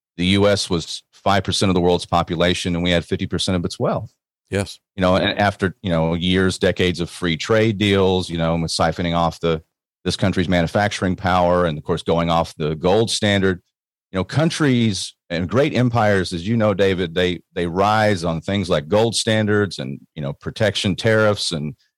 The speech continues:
Speaker 1: manufacturing at home and staying out of wars, and they decline on fiat currency, free trade, and endless war. And look, look, we're in the decline phase.
Speaker 2: Oh, yeah.
Speaker 1: Unfortunately.
Speaker 2: Yeah, take a look at the, uh, P P P, right? Uh, you know, you talked about how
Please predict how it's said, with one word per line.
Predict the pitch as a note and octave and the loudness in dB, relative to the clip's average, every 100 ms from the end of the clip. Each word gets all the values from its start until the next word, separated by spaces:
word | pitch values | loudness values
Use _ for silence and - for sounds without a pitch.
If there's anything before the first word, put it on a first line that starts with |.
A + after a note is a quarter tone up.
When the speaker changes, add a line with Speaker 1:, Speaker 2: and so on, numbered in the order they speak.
| _ - | _ -2
Speaker 1:
manufacturing | A2 F#2 A2 G#2+ - G#2 F#2 | 0 0 0 0 0 0 0
at | |
home | - A2 A2 A2+ G#2 | 0 2 2 2 0
and | D2+ D2 _ _ _ - | -4 -8 _ _ _ -8
staying | - A2+ A2 | -2 2 2
out | G#2 | 2
of | F2 | 0
wars, | F#2 A2 A#2 A2+ | 2 2 4 2
and | G2 | 0
they | F#2 | -2
decline | F2+ - C#3+ C3+ C#3 F#2+ F#2+ F#2+ - | -4 -4 0 2 2 2 0 -4 -6
on | F2+ F2 F2 | -2 0 0
fiat | - A2 A#2+ F#2 | 0 2 2 2
currency, | A#2+ G#2+ G2 - | 0 0 0 -2
free | F2+ - G2+ | -4 -2 -2
trade, | - G2 F2 D#2 | 2 2 2 0
and | D#2 | -4
endless | D#2 D#2+ - | -4 -6 -4
war. | E2 D#2 | 0 0
And | C#2+ | 0
look, | D#2+ - - | -4 -6 -6
look, | A2+ | -2
we're | A#2+ C#3+ | 0 2
in | |
the | D3 | 2
decline | A#2 - C#3 B2 | 0 0 0 0
phase. | - C#2+ - - _ - | -4 -6 -8 -14 _ -2
Speaker 2:
Oh, | A#2 | 0
yeah. | G#2+ B2 G2+ | 2 -2 -4
Speaker 1:
Unfortunately. | F#2 - - - A2+ | -8 -8 -14 -10 -2
Speaker 2:
Yeah, | A#2+ G2 | -2 0
take | D3+ | 2
a | C3+ | 2
look | C#3+ C#3 | 2 2
at | A2+ | 0
the, | B2+ A2+ A2 | 2 4 2
uh, | |
P | - C#3+ | 2 -2
P | C3+ C3+ | 0 -2
P, | - D#3+ - - | 0 -2 -4 -8
right? | F#2 A2+ E3 _ - | -6 -6 -8 _ -2
Uh, | G2 F2+ F2+ | 0 0 -2
you | A#2 | 0
know, | G#2+ | 0
you | A2 | 0
talked | C3 C3+ | 0 2
about | A#2+ A#2+ | 2 2
how | C3 B2 A#2+ | 2 2 0